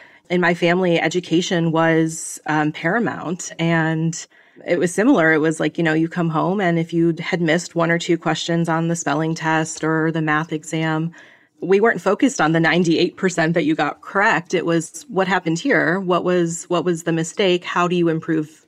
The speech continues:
for next time?" Um, and I don't think that it was, it was, you know, malicious or anything like that, but I certainly internalized that focus on mistakes and, and wanting to avoid that at all costs.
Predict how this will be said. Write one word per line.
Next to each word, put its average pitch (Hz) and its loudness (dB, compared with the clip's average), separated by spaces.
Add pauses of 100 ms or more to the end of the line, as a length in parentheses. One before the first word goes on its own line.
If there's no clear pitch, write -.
(140)
for 170 -2
next - -2
time?" 147 -6 (640)
Um, 156 -2 (120)
and 202 2
I 208 4
don't 233 2
think 208 2
that 185 4
it 165 4
was, 160 0
it 160 0
was, 151 -4 (180)
you 160 -4
know, 151 -2
malicious 160 0
or 160 2
anything 156 0
like 147 -2
that, 214 0
but - -2
I 165 4
certainly 160 -2
internalized 147 -2 (300)
that - -6
focus - 0
on 156 0
mistakes - -6
and, 151 -2
and 160 -2
wanting 160 0
to 165 0
avoid 151 0
that 139 -6
at 139 -6
all 147 -4
costs. - -8